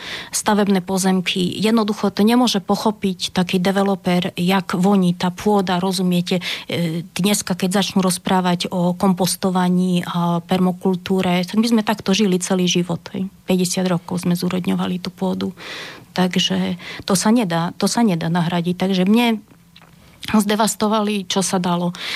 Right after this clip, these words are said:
E, o čo mne ide, že keď boli nelegálne urobené prevody, aby konečne to priznali a priznali právo občanovi. Nie o tom, že kto je na katastri, napi-, kto je na katastri. Ty si vlastník, tak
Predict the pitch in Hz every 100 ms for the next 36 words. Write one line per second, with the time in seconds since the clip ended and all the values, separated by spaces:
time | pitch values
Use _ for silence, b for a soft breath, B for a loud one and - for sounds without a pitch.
0 | B - 156 180 185 190 - - - -
1 | - _ - 117 - 220 214 - 233 294
2 | 247 208 185 180 170 175 196 240 311 226
3 | 196 196 190 202 196 185 175 180 180 180
4 | 180 175 175 175 180 220 190 190 196 277
5 | 254 - 214 185 180 185 180 180 180 185
6 | 277 - 175 214 240 233 202 185 190 190
7 | 175 175 - 180 175 175 175 - _ _
8 | _ - - 240 233 - 196 185 170 175
9 | B B 190 185 - 247 190 180 185 180
10 | 180 - 175 175 180 180 - 220 190 170
11 | 180 175 170 - 208 320 - 202 202 208
12 | 208 185 - 180